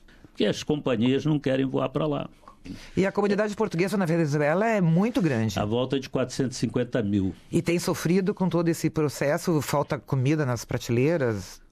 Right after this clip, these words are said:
Speaker 1: Olha, a última vez que eu fui, eu fiquei no Hotel Meliá e quando fui fazer a reserva, tive uma observação no final, disse, "Olha, a sua reserva está confirmada e tal, aguardamos."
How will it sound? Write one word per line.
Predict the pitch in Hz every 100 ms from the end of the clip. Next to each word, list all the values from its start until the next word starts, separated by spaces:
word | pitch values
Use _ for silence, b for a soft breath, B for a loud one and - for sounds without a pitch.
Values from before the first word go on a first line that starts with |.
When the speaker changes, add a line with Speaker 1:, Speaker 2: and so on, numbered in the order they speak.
| -
Speaker 1:
Olha, | 120 120
a |
última | 143 160 151
vez | 135 131 135 -
que | 131
eu | 113
fui, | - 123 131 147
eu | 143
fiquei | 127 127 135
no | 123 127 117 113
Hotel | 107 - 117
Meliá | 113 110 104 104 113 131 -
e | 127
quando | - 127
fui | 127 139
fazer | 131 127 101 123
a |
reserva, | 101 113 87 113 131 131 131 143 - B B B B -
tive | - 120 104
uma | 120
observação | 113 - 131 120 104 127
no | 123
final, | 107 120 113 135
disse, | 131 143
"Olha, | 127 110
a |
sua | - 123
reserva | 113 104 117 113
está | 107 - 113
confirmada | 120 110 156 135 131 131 156 160 147
e | 131
tal, | - 110 117 143
aguardamos." | 127 110 107 95 113 131 131